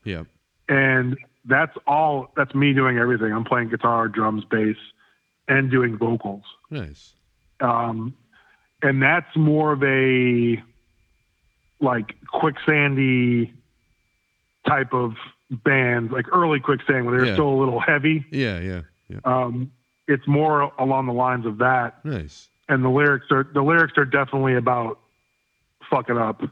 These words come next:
Speaker 1: Yeah.
Speaker 2: <laughs> And realizing, and realizing that you fucked up.
Speaker 1: Yeah.
Speaker 2: Um, this is a lot of stuff, a lot of personal shit I wanted to get out, and I didn't
Speaker 1: Yeah.
Speaker 2: necessarily wanna do it in a band,
Speaker 1: Right.
Speaker 2: in a band setting that other people would, may not identify with it,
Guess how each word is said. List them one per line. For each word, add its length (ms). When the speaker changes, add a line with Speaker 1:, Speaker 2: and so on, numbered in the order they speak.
Speaker 1:
Yeah. 320
Speaker 2:
<laughs> 360
And 240
realizing, 640
and 200
realizing 460
that 120
you 80
fucked 340
up. 320
Speaker 1:
Yeah. 220
Speaker 2:
Um, 300
this 140
is 100
a 40
lot 180
of 120
stuff, 200
a 40
lot 180
of 100
personal 360
shit 180
I 60
wanted 220
to 80
get 120
out, 240
and 100
I 60
didn't 200
Speaker 1:
Yeah. 60
Speaker 2:
necessarily 600
wanna 200
do 200
it 120
in 100
a 60
band, 640
Speaker 1:
Right. 300
Speaker 2:
in 80
a 80
band 480
setting 460
that 200
other 180
people 260
would, 220
may 120
not 160
identify 500
with 180
it, 120